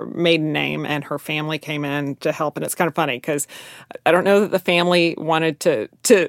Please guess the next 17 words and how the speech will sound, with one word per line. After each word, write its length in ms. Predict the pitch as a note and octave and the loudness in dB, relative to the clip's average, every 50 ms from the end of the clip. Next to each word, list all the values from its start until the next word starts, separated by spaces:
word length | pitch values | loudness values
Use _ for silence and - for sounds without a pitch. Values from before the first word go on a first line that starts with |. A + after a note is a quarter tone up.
| F3 | -2
to 160 | F3 - F#3+ F3+ | -2 0 0 2
join 360 | E3+ - F3+ E3+ E3+ E3+ F3 | 4 4 4 6 6 6 4
them 360 | F3 E3+ F3 F3+ E3 F#3 - _ - | 4 4 4 2 0 0 -4 _ 0
at 200 | - E3 - - | 0 0 2 2
first, 500 | - G3+ G#3+ A#3+ F4 G4 G4+ - - - - - | 4 4 6 8 6 6 4 2 -4 -8 -4 0
but 200 | - E3 - - | 0 0 2 2
they 160 | - D3+ D3+ | 0 0 0
saw 260 | - - F#3+ F#3+ F#3 | 2 2 4 4 4
how 120 | G#3+ F3+ F3 | 4 2 0
successful 580 | - - - - - E3+ D#3 - - D#3+ D#3+ | 0 -2 -4 -2 -2 -2 -2 -2 -2 -2 -2
they 140 | - D#3+ D#3 | 0 -2 -2
were, 280 | D3 C#3+ D3 C#3+ C#3+ C#3+ | 0 0 2 2 2 2
and 160 | C#3+ C#3+ C#3+ | 0 -2 -4
so 240 | - - D#3+ D3 C#3 | -4 -2 -2 0 0
obviously 460 | - D3 D3+ D3 C#3+ - - - D3 | 0 0 -2 -2 -4 -4 -6 -6 -8
came 300 | - - D3+ D3+ D3 D3 | -8 -8 -8 -6 -4 -4
in, 320 | C#3+ C#3 C3+ C3+ C#3+ C#3+ | -4 -4 -4 -6 -8 -12